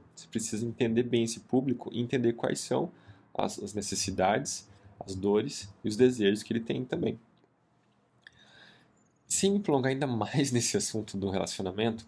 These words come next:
aqui a gente vai trabalhar com duas métricas importantes, que é o custo de aquisição do cliente e o lifetime value, que é o, o valor que o seu cliente investe ao longo do tempo com você. Por exemplo, ao longo de um ano. E a, a,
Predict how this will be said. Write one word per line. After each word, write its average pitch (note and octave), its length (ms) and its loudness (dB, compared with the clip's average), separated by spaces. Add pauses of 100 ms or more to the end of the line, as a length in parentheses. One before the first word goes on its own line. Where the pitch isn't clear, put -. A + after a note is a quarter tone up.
(120)
aqui - 280 -6
a - 20 -2
gente A2+ 120 -6
vai A2+ 100 2
trabalhar A2 540 0
com A2+ 180 -6
duas A#2+ 240 2
métricas G#2+ 320 -2
importantes, A#2+ 480 -4
que - 80 -6
é - 20 0
o - 40 -8
custo C3+ 240 4
de C#3+ 40 -4
aquisição C3 320 -2
do A2+ 80 0
cliente A#2 500 -4
e G#2+ 60 0
o G#2 100 2
lifetime A2 520 -2
value, G2 360 -2 (140)
que - 80 -2
é - 20 4
o, F#2+ 160 -2
o G#2+ 80 -8
valor A2+ 280 0
que - 80 -12
o - 20 -10
seu B2+ 160 -4
cliente B2 400 -4
investe G#2+ 580 0
ao A#2 160 2
longo B2 320 4
do D3+ 80 2
tempo G2+ 300 0
com F#2+ 120 -8
você. - 340 -6 (400)
Por G#2+ 80 4
exemplo, G#2 280 2
ao G#2 80 4
longo G#2+ 140 4
de A2 140 2
um B2+ 120 6
ano. G2 220 2 (720)
E B2+ 160 2
a, D#3 100 -2
a, C3+ 500 0